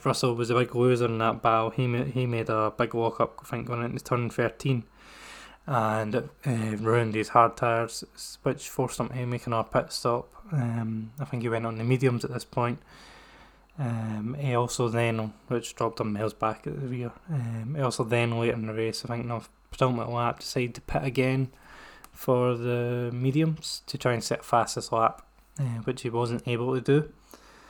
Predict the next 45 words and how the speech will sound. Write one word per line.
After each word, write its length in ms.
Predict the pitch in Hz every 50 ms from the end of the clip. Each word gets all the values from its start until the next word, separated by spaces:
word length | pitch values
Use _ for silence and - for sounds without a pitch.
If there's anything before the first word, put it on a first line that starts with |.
| - - - _ - -
But 200 | 131 123 135 143
I 40 |
mean, 320 | 131 123 131 127 127 123 120
he 240 | 123 123 120 135 135
finished, 640 | - - 131 127 123 120 - - - - - -
uh, 220 | 156 131 117 117 120
behind 240 | - 147 160 165 151
his 120 | 131 -
teammate. 540 | - - 127 127 127 131 131 135 - - -
Not 220 | 147 135 127 120
often 360 | 131 127 117 - - - 127
that 140 | 123 123 123
happens. 640 | 131 131 127 123 - - 135 127 123 120 - - -
Uh, 220 | 135 123 117 117 117 113 113 110
he 60 | 110
was 220 | 117 113 - - - - _
finished 340 | - - 117 110 107 - - - - - _ _ _ _ _ _ -
dead 220 | 120 117 117 113
last, 560 | 120 117 117 117 117 117 113 - - - - - _ _ _ _ - _ _ _ -
minus 300 | 127 120 117 113 - -
the 40 |
two 480 | 131 - - - 120 117 117 117 113 113 - - - _ _
that 220 | 135 135 143 - -
fell 300 | - - 123 117 123 127
out. 260 | 139 147 151 151 - - - - - - - - - - - - - _
So 200 | - - 160 156
it 40 |
was 80 | 156 151
a 60 | 156
bit 100 | 165 156
of 60 | 156
a 40 | 147
shame 320 | - - 180 175 190 196 185
'cause 140 | - 147
it 60 | 139 135
looked 160 | 147 147 -
like 160 | 139 127 -
a 40 | 135
decent 280 | 135 139 135 147 139
little 160 | 131 135 131 127
race. 480 | 127 139 156 175 170 - - - - 214 185
Um, 600 | 139 123 117 117 120 117 117 113 117 117 113 113 - - _ _ - - _ _
Albon 380 | 156 151 156 147 151 151 147
went 160 | 143 139 135 127
on 140 | 131 131